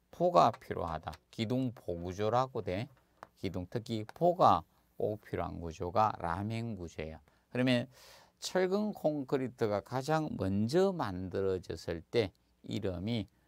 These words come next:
라멘 구조라 이렇게 지은 거예요. 그래서 우리도, 사람도 첫째 아를 이름을 짓고 나서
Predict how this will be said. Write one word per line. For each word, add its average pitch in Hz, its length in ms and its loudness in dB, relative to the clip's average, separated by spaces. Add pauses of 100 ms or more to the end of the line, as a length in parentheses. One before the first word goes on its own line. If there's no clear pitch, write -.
(120)
라멘 120 640 2
구조라 95 400 -6
이렇게 87 340 -6
지은 120 500 -6
거예요. 78 300 -12 (340)
그래서 107 280 0
우리도, 151 500 0 (300)
사람도 127 520 2 (220)
첫째 - 380 -4
아를 127 260 -2
이름을 104 460 0
짓고 - 340 -6
나서 95 480 -4